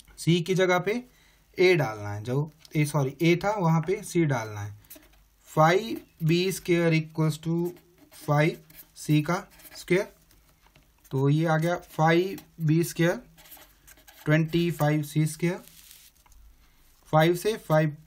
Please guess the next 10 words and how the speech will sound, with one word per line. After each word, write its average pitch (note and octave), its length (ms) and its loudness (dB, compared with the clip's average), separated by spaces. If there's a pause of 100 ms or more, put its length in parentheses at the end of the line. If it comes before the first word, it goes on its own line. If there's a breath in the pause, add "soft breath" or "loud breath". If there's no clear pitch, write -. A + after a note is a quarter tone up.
(140)
ट्वेंटी D#3 300 2
फ़ाइव E3 260 2
काट D#3+ 180 2
दिया F3 240 -2
तो D#3+ 140 -6
बी E3+ 320 -2
स्क्वायर, F3 360 -2 (1080)
फ़ाइव D3+ 200 2
सी E3 240 0
स्क्वायर। F#3 320 -6